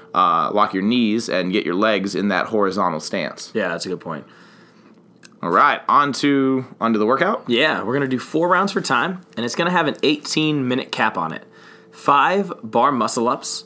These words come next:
Speaker 1: Which we're gonna scale with ten knees to elbows if you're not at the bar muscle up yet. Or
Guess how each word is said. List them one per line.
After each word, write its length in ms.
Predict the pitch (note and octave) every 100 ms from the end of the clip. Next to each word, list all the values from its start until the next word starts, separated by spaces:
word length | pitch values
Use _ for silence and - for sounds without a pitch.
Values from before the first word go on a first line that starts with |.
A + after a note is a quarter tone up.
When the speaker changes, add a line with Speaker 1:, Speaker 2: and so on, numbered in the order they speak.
| -
Speaker 1:
Which 260 | B2+ -
we're 140 | B2+ A#2
gonna 180 | A#2+
scale 580 | G#2 - D3+ C3+ A#2+ A#2
with 280 | G#2+ G2 -
ten 320 | - D3 C3
knees 240 | B2+ B2 -
to 100 | -
elbows 560 | G#2 G2 G2+ A#2 B2+
if 140 | G#2+ G2+
you're 100 | G2
not 220 | F2+ F2
at 160 | D#2+
the 60 | F2+
bar 200 | F2+ F2
muscle 300 | E2 - F2
up 80 | E2
yet. 260 | E2+ A2 -
Or 440 | F3 E3 F3 G3+